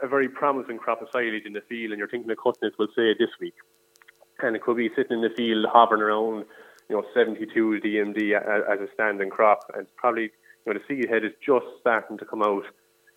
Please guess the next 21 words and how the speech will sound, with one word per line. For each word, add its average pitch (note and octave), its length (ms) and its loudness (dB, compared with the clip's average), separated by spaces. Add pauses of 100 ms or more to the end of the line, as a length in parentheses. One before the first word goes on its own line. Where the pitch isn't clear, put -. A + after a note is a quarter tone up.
(680)
If C3+ 160 0
you E3+ 420 2 (100)
delay C#3+ 460 4 (140)
cutting A2+ 340 -4 (220)
a A#2+ 60 -4 (100)
field A#2 200 0
like G#2 180 2
that, G#2 180 6
provided A2+ 380 6
the G#2+ 120 2
sugars A2 280 4
and G#2 100 0
the G2+ 60 2
nitrogen G#2 560 0 (100)
and G#2 120 -4
everything G#2 280 0
are G2 180 2
fine, G#2 340 4 (380)
by G#2 120 4
one A2 320 4
week, A2+ 260 -6